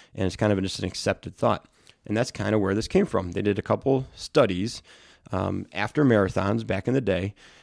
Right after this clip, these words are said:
and they tested, I shouldn't say tested, they sent out a survey to the participants in the elite and the competitive groups and said, "Who's sick?" And a bunch of people said, "I'm sick." Like, a quarter of them said, "Hey, I'm, I'm sick now. I got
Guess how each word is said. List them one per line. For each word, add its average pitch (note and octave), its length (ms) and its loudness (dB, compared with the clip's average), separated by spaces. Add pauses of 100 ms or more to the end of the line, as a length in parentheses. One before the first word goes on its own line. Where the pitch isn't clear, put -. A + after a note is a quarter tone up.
(160)
and G#2 220 2
they G2+ 100 2
tested, A2 560 0 (880)
I G#2+ 60 -6
shouldn't A#2+ 180 2
say G#2+ 140 4
tested, F#2 420 2 (420)
they G#2+ 80 -6
sent A2 220 2
out C#3 100 6
a D#3 60 2
survey G2 540 2 (160)
to G2+ 180 2
the G2 100 0
participants G2+ 680 0
in G2+ 100 -4
the G2 100 0
elite G2 380 -2 (380)
and G2 240 0
the F#2+ 80 0
competitive G#2+ 520 0
groups F2+ 340 -6
and - 120 -8
said, F#2 260 2
"Who's C3+ 260 2
sick?" - 360 -4 (400)
And G#2+ 220 2
a G2 40 2
bunch B2 260 2
of - 40 -16
people F#2+ 240 0
said, F2+ 400 0
"I'm G2+ 140 -2
sick." - 340 -10
Like, - 200 0
a F#2 60 -6
quarter G2+ 320 4
of F#2 80 0
them F2+ 120 -2
said, F2+ 260 0
"Hey, F#2+ 120 2
I'm, F2+ 360 -4
I'm G#2+ 120 -2
sick - 260 0
now. F2 160 -4
I F2+ 60 0
got F#2 200 0